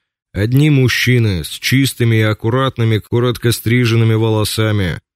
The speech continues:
в выглаженных джинсах, примерно одного возраста, без особого интереса, участвующие в своей же показной беседе.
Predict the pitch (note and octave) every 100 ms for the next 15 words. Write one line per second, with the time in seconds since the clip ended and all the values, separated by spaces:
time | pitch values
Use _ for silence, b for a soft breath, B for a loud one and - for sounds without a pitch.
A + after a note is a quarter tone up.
0 | _ _ F2 F2+ A#2 C#3 C3 C3 A#2 B2
1 | A#2 G#2 G2 A#2+ A#2+ - G2+ F2 - -
2 | A2 C#3 C#3+ B2+ A#2 G#2+ A2+ B2 C3+ A2
3 | G#2+ A#2 G#2 F#2+ - C2+ D2 D#2+ A2+ A#2
4 | A#2+ - B2+ A2 F#2+ F#2+ G2+ G#2+ A2+ C#3+
5 | C#3 G2 E2 A#2 A#2 C3 C#3 - B2 A2
6 | F#2+ G2+ F2 - A#2 C#3 B2+ A2+ C3+ B2+
7 | F#2+ E2 - F2 - G#2 G#2+ A2+ A2 G#2
8 | - F#2+ E2 C2